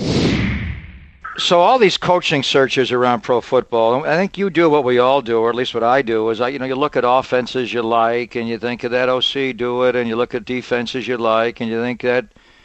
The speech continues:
"Can that D C do it?" A-, as you watch just film, and then tell me about, you know, what you know of the guy, and can he actually lead the whole football team as the head football coach? Who are, who are a guy or two on each side of the ball that you would bring in to talk to about being a head coach?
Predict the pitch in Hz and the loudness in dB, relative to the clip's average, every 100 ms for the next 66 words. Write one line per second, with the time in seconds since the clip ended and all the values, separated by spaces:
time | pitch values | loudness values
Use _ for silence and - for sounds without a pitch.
0 | _ _ 117 117 131 110 127 120 135 127 | _ _ -2 2 2 2 -4 -2 -2 -4
1 | 110 123 117 120 - - 120 123 139 220 | 0 0 2 0 -2 -8 -6 -2 -4 -4
2 | 285 254 190 147 - - 180 - - 180 | 0 4 6 4 2 0 0 0 -2 2
3 | 156 104 98 107 _ _ _ - 135 139 | 2 0 -4 -10 _ _ _ -4 0 0
4 | - 190 180 165 143 143 131 _ _ - | 2 2 4 2 4 2 2 _ _ -6
5 | 131 127 156 - 143 147 139 117 101 135 | -2 0 0 0 0 2 2 0 2 4
6 | 123 98 98 113 113 113 143 135 127 117 | 4 2 -2 -6 -8 -6 -2 0 0 -2
7 | - - - - 131 135 135 117 143 143 | -4 -8 -10 -4 -2 -2 -2 2 2 2
8 | 127 123 131 - 147 - 120 113 127 120 | 0 0 -2 -2 -4 0 0 0 -2 -4
9 | 107 113 123 - 139 - 107 104 113 107 | -2 -2 -2 -2 -4 0 -2 0 -4 -4
10 | - 262 247 151 _ _ _ _ _ - | -2 0 0 0 _ _ _ _ _ -4
11 | 277 262 156 160 156 160 135 - 165 147 | 2 2 4 4 4 4 0 -2 0 2
12 | 131 147 - 139 131 120 107 127 123 117 | 2 0 2 2 4 0 2 2 4 2
13 | 117 120 135 107 117 113 113 101 - 117 | 0 -2 -2 0 0 0 -2 -4 0 0
14 | - 113 104 98 117 101 98 85 98 69 | 0 -2 -2 -2 -4 -4 -6 -6 -12 -12
15 | - | -18